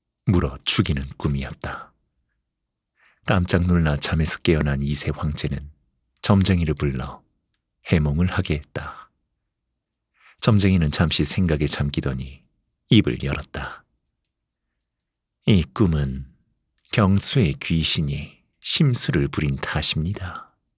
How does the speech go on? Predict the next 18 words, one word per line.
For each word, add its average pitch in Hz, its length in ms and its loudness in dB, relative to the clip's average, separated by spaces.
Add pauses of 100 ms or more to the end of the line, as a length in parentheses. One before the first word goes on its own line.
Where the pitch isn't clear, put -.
(600)
궤변이 90 560 4
생길 76 380 0
수 - 200 -4
있으니 - 680 -2 (720)
폐하께서는 87 1000 -2 (960)
경수에서 120 640 4
가까운 78 500 0
함양궁을 80 880 0
떠나 71 440 -6 (800)
다른 113 360 2
궁으로 73 640 -2
옮기도록 98 920 0
하십시오." - 880 -4 (1120)
이세 87 260 4
황제는 80 760 0
점쟁이의 87 540 4
말에 78 280 0
따라 - 480 -8